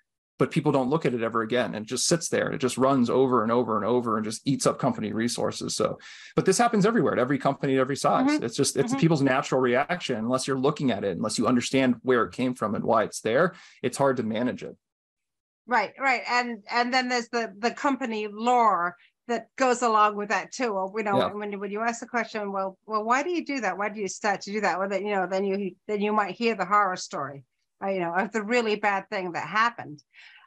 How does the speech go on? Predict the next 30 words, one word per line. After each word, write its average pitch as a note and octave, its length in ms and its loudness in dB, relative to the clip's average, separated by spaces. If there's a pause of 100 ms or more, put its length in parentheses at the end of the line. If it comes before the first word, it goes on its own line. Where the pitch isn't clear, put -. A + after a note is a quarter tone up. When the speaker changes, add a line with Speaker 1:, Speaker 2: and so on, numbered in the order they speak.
Speaker 2:
Um, F3 300 -2 (160)
but A#3 160 0
not B3+ 200 2
everybody C4 440 -2
even A#3+ 260 -4
knows A#3 220 0
the, G3 240 -6 (160)
the G#3 80 -4
story G3+ 560 0
anymore. D3+ 440 -8 (200)
And D#3 200 -16
sometimes F3 360 -10
it D#3+ 100 -14
gets D#3+ 240 -10 (220)
bigger F3+ 240 -2
and - 160 0
Speaker 1:
Yeah. C#4 160 6
Speaker 2:
avoided. D3 460 2 (520)
Speaker 1:
And, F3 180 4
and E3+ 140 2
then F3+ 80 2
you E3+ 100 2
pointed E3+ 320 2
out D3 300 2
now, C3+ 320 0
you A#2+ 160 -6
say, A#2+ 340 0
"Well, B2 560 4
you C3 140 -4
know, A2+ 240 2